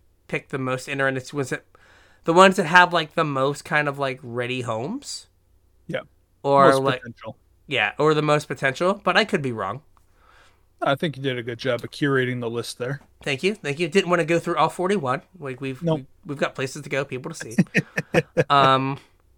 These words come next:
Speaker 1: so
Speaker 2: Sleep to have.
Speaker 1: sleep to have. So
Speaker 2: Yep.
Speaker 1: next we have, um, New to Peasant Cube and P D H.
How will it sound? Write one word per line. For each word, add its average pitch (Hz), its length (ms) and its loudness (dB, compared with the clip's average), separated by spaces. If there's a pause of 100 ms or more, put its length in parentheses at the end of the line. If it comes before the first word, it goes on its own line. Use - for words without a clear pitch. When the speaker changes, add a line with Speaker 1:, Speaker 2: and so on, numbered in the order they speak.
(340)
Speaker 1:
so 151 460 6
Speaker 2:
Sleep 139 120 0 (120)
to 151 60 2
have. 107 420 0
Speaker 1:
sleep 170 440 -2
to 202 100 2
have. 135 440 2 (100)
So - 200 -2
Speaker 2:
Yep. 147 100 2
Speaker 1:
next 151 460 -2
we 170 120 -4
have, 143 500 4
um, 127 380 -2 (440)
New 165 220 4
to 196 80 2
Peasant 180 400 2
Cube 151 440 -4
and 143 220 -4
P 147 160 -4
D 143 160 -4
H. 117 500 -8